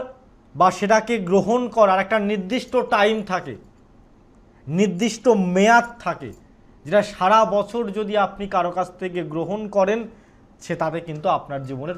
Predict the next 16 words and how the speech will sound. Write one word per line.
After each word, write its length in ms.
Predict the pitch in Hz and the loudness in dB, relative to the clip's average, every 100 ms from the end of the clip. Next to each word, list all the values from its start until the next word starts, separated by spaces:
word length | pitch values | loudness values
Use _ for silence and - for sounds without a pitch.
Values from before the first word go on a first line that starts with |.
| 165 | -10
পরিবর্তন 440 | 131 120 117 139 113 | -8 -8 -10 -10 -10
আসবে 200 | 110 117 113 | -12 -14 -12
না। 40 | 104 - _ _ - 135 | -14 -16 _ _ -16 -6
নির্দিষ্ট 380 | 175 170 214 214 214 | -4 -2 -4 -2 -2
যে 60 | 196 190 | 0 0
টাইম 200 | 156 185 202 | 0 2 2
রয়েছে, 300 | 214 208 240 254 254 - _ - | 2 2 0 0 -4 -18 _ -4
সেই 160 | 196 196 | -2 0
টাইমেই 360 | 180 170 196 208 208 | 0 0 -2 -6 -8
কিন্তু 180 | 190 202 | -2 -2
আপনাকে 320 | 175 180 180 180 151 | -2 -6 -6 -6 -6
গ্রহণ 280 | 160 156 170 160 | -6 -6 -8 -8
করতে 280 | 156 147 143 123 | -12 -10 -10 -8
হবে। 200 | 117 104 - _ - | -10 -14 -18 _ -6
ঠিক 120 | 240 190 | -4 2
যথারীতি 540 | 220 214 247 254 254 | 2 4 4 2 0